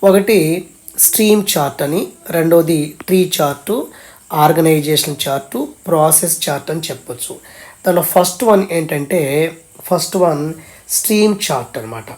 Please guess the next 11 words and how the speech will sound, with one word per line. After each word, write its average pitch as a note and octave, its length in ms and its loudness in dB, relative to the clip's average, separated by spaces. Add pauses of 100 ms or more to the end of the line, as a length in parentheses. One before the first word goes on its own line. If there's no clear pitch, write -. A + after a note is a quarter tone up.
అంటే D#3+ 240 0
ఏంటి, E3+ 640 0
ఇక్కడ G3 240 0 (640)
స్ట్రీమ్ G#3 460 2
చార్ట్ F3 240 2
అంటే E3+ 160 -2
మనకు D#3+ 220 -2
కొన్ని D#3 160 -2
కొన్ని D3+ 180 -2
లెసన్ D3+ 280 0
చెప్పేటప్పుడు D3+ 840 -4